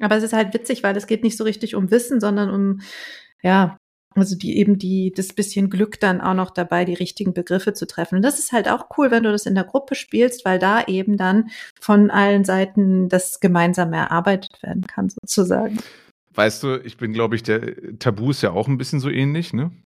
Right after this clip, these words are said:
Speaker 2: Glaub ich.
Speaker 1: Ja, wobei, da musst du ja beschreiben, es ist ja eins.
Speaker 2: Wo du
Speaker 1: Und
Speaker 2: halt,
Speaker 1: das musst du,
Speaker 2: also
Speaker 1: genau das musst
Speaker 2: ohn-,
Speaker 1: du finden.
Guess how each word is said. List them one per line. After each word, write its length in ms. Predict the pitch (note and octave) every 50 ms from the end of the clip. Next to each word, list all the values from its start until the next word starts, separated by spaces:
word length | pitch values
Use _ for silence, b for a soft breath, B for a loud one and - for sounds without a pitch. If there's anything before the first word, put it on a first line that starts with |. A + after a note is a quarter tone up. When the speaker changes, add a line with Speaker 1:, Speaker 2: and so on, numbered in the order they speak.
| _ _ _
Speaker 2:
Glaub 240 | - G#2+ A#2 D3
ich. 200 | - C4 B3+ B3
Speaker 1:
Ja, 360 | C#4+ D4+ C#4 C4 C4 B3+ B3 A#3
wobei, 240 | B3 G#3+ A#3 A3+
da 100 | A3+ A#3
musst 240 | A#3+ C#4 D#4 - -
du 60 | -
ja 100 | D4 C4+
beschreiben, 580 | B3+ A3+ C4 - - - B3+ B3+ C4 C4 C4+ C4
es 120 | B3+ B3+
ist 100 | B3 A#3
ja 140 | - A3+ G#3+
eins. 500 | G#3 A3 A3+ B3 C#4+ D#4 D#4+ - - - b b b b b b b b b b b
Speaker 2:
Wo 120 | - G#2+ G#2
du 120 | G#2 G2+
Speaker 1:
Und 80 | G2+ G2+
Speaker 2:
halt, 240 | G#2+ G#2+ G2+ G#2 -
Speaker 1:
das 60 | -
musst 180 | A#2+ A#2 -
du, 40 | - -
Speaker 2:
also 140 | - - -
Speaker 1:
genau 300 | - A#3 A3+ A3+ A3+ A#3
das 260 | A3 A3+ A3 A3+ A3+ -
musst 160 | A3 G#3+ -
Speaker 2:
ohn-, 20 | -
Speaker 1:
du 40 | A3 -
finden. 400 | - A3 G#3+ G3 G3 - -